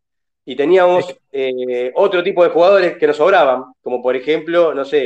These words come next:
Speaker 1: eh,
Speaker 2: Sí,
Speaker 1: delanteros,
Speaker 2: Biglia,
Speaker 1: bueno.
Speaker 2: o, o Biglia, Mascherano,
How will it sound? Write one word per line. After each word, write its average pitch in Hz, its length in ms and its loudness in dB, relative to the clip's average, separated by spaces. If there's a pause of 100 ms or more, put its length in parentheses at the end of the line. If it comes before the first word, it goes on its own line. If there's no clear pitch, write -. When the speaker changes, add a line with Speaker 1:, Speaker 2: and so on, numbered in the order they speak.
Speaker 1:
eh, 117 360 -4
Speaker 2:
Sí, 113 40 -10
Speaker 1:
delanteros, 123 500 -4
Speaker 2:
Biglia, 190 340 2
Speaker 1:
bueno. - 140 -8 (640)
Speaker 2:
o, 147 300 2
o 143 40 0
Biglia, 170 480 2
Mascherano, 156 920 0